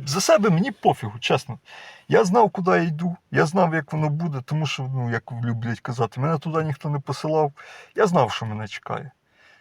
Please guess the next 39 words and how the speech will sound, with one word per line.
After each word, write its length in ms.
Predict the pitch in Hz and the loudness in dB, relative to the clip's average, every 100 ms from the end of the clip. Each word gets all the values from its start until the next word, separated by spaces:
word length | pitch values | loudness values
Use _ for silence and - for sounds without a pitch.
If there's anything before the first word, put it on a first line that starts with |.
| _ | _
Через 260 | - 262 196 | -12 -10 -4
то 100 | 254 | 0
в 40 | |
мене 200 | 196 165 | 2 2
кукуха 440 | 143 190 202 - 147 | -2 -6 -4 -2 -2
не 120 | 175 | 0
їде, 260 | 185 139 | 0 0
мені 260 | 135 147 139 | 0 0 0
з 60 | - | -2
тим, 180 | 135 123 - | -4 -6 -6
я 280 | 139 143 127 120 | 2 4 2 -2
кажу, 220 | - 123 | -8 -4
ні 80 | 131 | -2
на 120 | 151 | -2
кого 220 | 143 151 | 2 2
не 120 | 139 143 | 4 2
надіюся, 580 | 147 151 156 139 131 | 0 -4 -4 -4 -4
стараюсь 440 | 123 - 139 131 - | -6 0 2 2 0
нікого 300 | 135 143 135 | -4 0 0
нічого 240 | 131 143 | 0 -4
не 80 | 135 | -4
просити. 540 | 135 139 - 147 135 - - - - - _ _ _ | -4 -6 -4 -6 -6 -10 -18 -20 -20 -20 _ _ _
Що 240 | - - 165 | -6 0 2
можу, 360 | 170 156 139 | 4 2 0
то 180 | 131 127 | -2 -2
роблю, 400 | 113 110 117 113 | -2 -6 -10 -14
блін. 200 | 139 131 131 _ _ _ 156 185 302 | -12 -14 -14 _ _ _ -16 -14 -14
Ну, 280 | 320 202 156 - _ _ - - | -12 -12 -14 -20 _ _ -18 -14
<laughs> 1040 | 123 - _ _ - - - - _ _ | -14 -14 _ _ -20 -20 -20 -20 _ _
здохну, 420 | 127 120 226 - 127 | -6 0 0 0 -6
то 120 | 123 | -4
здохну, 380 | 123 135 - 113 | -2 -2 -2 -4
виживу, 440 | 139 156 117 107 | -2 -2 -2 -6
то 100 | - | -8
виживу, 400 | 113 131 117 107 | -2 -2 -2 -6
ну, 240 | 117 160 185 | -6 -6 -8
якось 360 | 185 - 139 | -8 -6 -4
воно 120 | 135 120 | -2 -4
буде. 260 | 107 110 | -6 -12